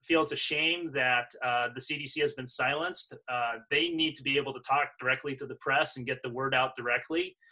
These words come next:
Uh, certainly our state and local health departments as well. Uh, admittedly, I have a little more access as a elected official, but frankly, you know, they put out a lot of information.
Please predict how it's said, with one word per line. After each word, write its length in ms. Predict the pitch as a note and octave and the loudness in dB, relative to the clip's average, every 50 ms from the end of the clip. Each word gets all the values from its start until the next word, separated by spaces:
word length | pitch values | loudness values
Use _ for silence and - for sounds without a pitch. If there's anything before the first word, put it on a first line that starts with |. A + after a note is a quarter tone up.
| - - - _ _ - | -20 -20 -20 _ _ 0
Uh, 240 | C3 B2+ B2+ A#2+ A#2+ | 2 4 4 4 2
certainly 480 | - - F3+ E3 E3+ D#3+ D#3 C3+ - - C#3+ | 2 -2 -4 -2 0 0 -2 -2 -4 -2 2
our 320 | C#3+ C#3 C3+ B2+ B2 - _ _ _ - | 2 4 4 2 0 -4 _ _ _ -12
state 460 | - - - - E3 E3+ F3 E3+ - - | -10 -6 0 4 4 4 4 2 0 -8
and 100 | D3 D3 | -8 -4
local 480 | C#3 D3 D3+ D3 D3+ D3+ D3 C#3 C3+ - _ _ _ _ _ _ - | 0 2 2 2 2 2 0 0 -2 -8 _ _ _ _ _ _ -6
health 240 | - - E3 E3+ - | 0 2 2 2 2
departments 540 | G#3+ - - G3 G3 F3+ F#3 F#3 F3 - | -2 2 4 4 4 4 0 -4 -4 -4
as 160 | D#3+ D3 B2+ C3 | -6 -6 -4 0
well. 460 | C#3 C#3+ C#3+ D#3+ F#3 G#3 G#3 - - - | 4 6 8 8 6 6 2 -2 -2 0
Uh, 200 | C3 B2+ B2 B2 - - - - - _ _ _ | 2 2 2 2 0 -4 -16 -20 -20 _ _ _
admittedly, 340 | C3+ D3 D#3+ E3 E3 E3 D#3 | 0 4 4 6 6 6 6
I 120 | C3+ D3 D#3+ | 6 6 6
have 100 | E3 D3+ | 6 6
a 60 | D3 | 6
little 220 | D3+ D#3+ E3+ F3 | 6 4 4 4
more 180 | E3+ D#3+ D#3+ D#3 | 4 6 6 6
access 560 | D#3 D#3+ D#3+ D#3+ - - F#3+ G3 G3+ - - | 8 6 6 4 4 2 4 4 4 4 2
as 160 | D#3 C3+ C3 | 2 0 0
a 240 | C3+ C3 C3+ C3 B2+ C#3 | 0 0 0 0 -2 0
elected 360 | C#3+ D3 D#3+ E3 - E3 C#3+ | 2 4 4 4 4 2 0
official, 640 | - - - D#3 D#3+ - - G#3 A3+ B3 B3 A3 - | 0 0 0 0 2 2 2 2 2 2 0 -2 2
but 200 | - D#3 D3 D3+ - - | 4 4 4 4 2 0
frankly, 400 | - F#3 F#3 F#3 G3+ G3 G3 G3+ | 2 2 2 2 4 4 4 4
you 60 | G3+ | 4
know, 120 | F#3+ E3 D3 | 2 4 4
they 120 | E3 F3 | 4 4
put 180 | E3+ - F#3 F3+ | 2 4 4 6
out 160 | F3 E3+ D#3+ | 6 6 8
a 40 | D3 | 8
lot 200 | D3 D3+ D#3 D3+ | 8 8 8 6
of 40 | D3+ - - | 2 -2 -8
information. 720 | D#3+ D#3 D3 D#3+ D#3+ D3 C#3+ C#3+ D#3+ - - G3 G#3+ A3 | -8 -6 -4 -2 -2 0 2 2 2 0 -2 -4 -6 -8